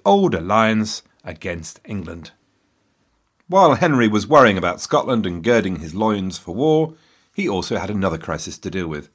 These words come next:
This crisis concerning the greatest man of his realm, the Duke of Buckingham.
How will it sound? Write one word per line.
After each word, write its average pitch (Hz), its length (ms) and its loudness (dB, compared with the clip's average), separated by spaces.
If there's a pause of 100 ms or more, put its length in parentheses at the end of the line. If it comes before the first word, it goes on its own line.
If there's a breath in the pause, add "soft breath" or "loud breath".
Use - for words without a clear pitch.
(440)
This 135 140 -8
crisis 117 460 -2 (200 soft breath)
concerning 113 500 2
the 110 60 4
greatest 101 440 -4
man 107 160 0
of 80 120 -6
his 76 180 -14
realm, 85 420 -6
the 85 80 -14
Duke 73 240 -14
of 92 80 -12
Buckingham. 73 460 -6